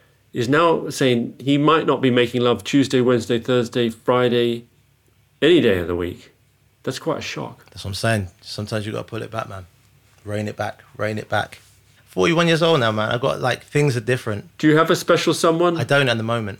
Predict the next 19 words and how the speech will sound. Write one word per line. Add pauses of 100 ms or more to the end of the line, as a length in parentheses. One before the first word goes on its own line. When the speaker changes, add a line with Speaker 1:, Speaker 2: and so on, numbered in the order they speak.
Speaker 1:
Other
than
Colin?
Speaker 2:
<laughs> (320)
I've
always
got,
Colin's
always
with
me.
He's,
he's,
he's,
he's
always
there
for
me.